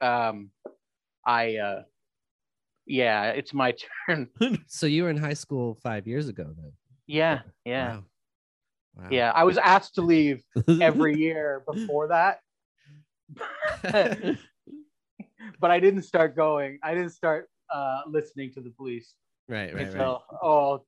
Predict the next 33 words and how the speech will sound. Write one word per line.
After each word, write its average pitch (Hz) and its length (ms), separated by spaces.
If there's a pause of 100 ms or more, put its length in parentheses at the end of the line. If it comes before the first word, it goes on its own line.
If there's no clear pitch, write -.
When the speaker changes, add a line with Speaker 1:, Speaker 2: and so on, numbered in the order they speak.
Speaker 1:
guys, 139 340
we 165 140
got 147 160
ourselves 135 380
way 135 200
too 143 220
deep, 135 260
way 131 100
too 131 140 (120)
fast. 135 280 (420)
<laughs> - 20
Can 247 160
we 226 80
get 196 160
out? 220 240
Can 214 140
we 208 240 (240)
pull - 180
up 190 180
on 170 140
this? - 1400
<laughs> - 1120 (600)
Speaker 3:
Well, 277 200
on 294 100
that 330 220
note, 269 260
we 311 100
got 302 160
a 302 80
story 349 420
to 285 140
tell. 262 480
Speaker 1:
<laughs> - 60